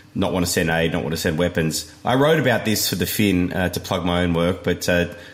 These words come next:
it's a long essay, so we won't go through it all now. But basically, I, I think that when you look at, uh, where the war's at, which is that it's a disaster, and the political position that Putin's in, I E, he's dialed this thing up and did it again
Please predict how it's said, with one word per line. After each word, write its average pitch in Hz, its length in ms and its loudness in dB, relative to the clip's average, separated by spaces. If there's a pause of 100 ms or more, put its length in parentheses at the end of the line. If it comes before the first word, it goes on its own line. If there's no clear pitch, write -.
(100)
it's 107 140 -4
a 113 40 2
long 117 260 2
essay, 107 320 2
so 98 200 0
we 95 40 2
won't 101 200 2
go 95 120 2
through 95 240 0
it 95 60 4
all 90 160 4
now. 101 240 2
But 90 120 -4
basically, 104 540 0
I, 127 380 2
I 175 40 2
think 156 300 2
that - 140 0
when 113 160 2
you 139 80 6
look 127 260 2
at, 104 140 2 (580)
uh, 95 320 2
where 120 220 4
the 151 80 2
war's 110 420 2
at, 98 240 2
which 87 160 -2
is 85 140 -2
that 87 140 2
it's 85 160 -2
a 87 80 2
disaster, 80 840 0 (580)
and 98 220 2
the 98 60 2
political 107 640 0
position 95 440 -2
that 85 120 -2
Putin's 85 340 0
in, 85 160 2
I 104 300 0
E, 85 160 2
he's 120 260 2
dialed 120 260 2
this 92 200 -4
thing 90 180 2
up 85 220 -2
and 92 280 0
did 113 200 2
it 98 100 -2
again 92 580 0